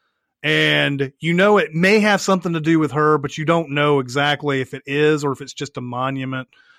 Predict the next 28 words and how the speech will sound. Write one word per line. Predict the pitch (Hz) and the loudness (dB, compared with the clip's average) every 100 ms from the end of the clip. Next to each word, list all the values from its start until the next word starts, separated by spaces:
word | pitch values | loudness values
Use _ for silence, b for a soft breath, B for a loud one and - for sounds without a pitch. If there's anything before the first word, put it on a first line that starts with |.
| b - | b -10
to | 135 | -6
her | 135 131 131 127 123 - | -2 0 0 0 -4 -10
or | 131 127 | -12 -8
what. | 123 127 123 120 b b b b - | -6 -4 -6 -8 b b b b -4
Uh, | 151 135 127 - | 0 0 -2 -10
the | 156 151 | -8 -4
monument | 160 180 277 277 214 175 139 | 0 2 2 2 2 0 -2
that | 147 | -2
they've | 151 143 | -2 -2
put | - 165 | 0 2
in | 185 185 | 2 0
there, | 147 135 131 | -2 -2 -2
I | 139 | -2
think, | 135 180 170 | 0 -2 0
is | 156 147 135 - | 0 0 -2 -8
definitely | 139 165 185 196 160 151 | -4 0 0 -2 -2 -2
for | 156 139 | -2 -2
effect. | - 151 127 - | -2 -2 -2 -6
It's | 165 | -8
supposed | 208 247 262 | -4 -2 -2
to | - | -4
kinda | 247 233 | -2 -2
freak | 190 214 220 190 | 0 -2 -2 0
you | 160 | 2
out | 180 139 | 2 0
a | |
little | 131 123 | -4 -8
bit. | 110 110 | -10 -14